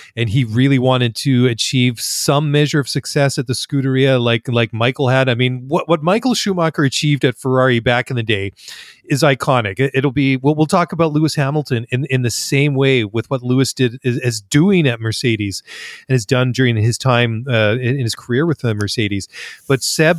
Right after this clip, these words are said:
I think, wanted to, to model that in, in small part as much as he could, at least win one title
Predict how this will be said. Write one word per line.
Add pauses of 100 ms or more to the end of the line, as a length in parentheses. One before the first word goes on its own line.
I
think,
wanted
to,
to
model
that
in,
in
small
part
as
much
as
he
could, (320)
at
least
win
one
title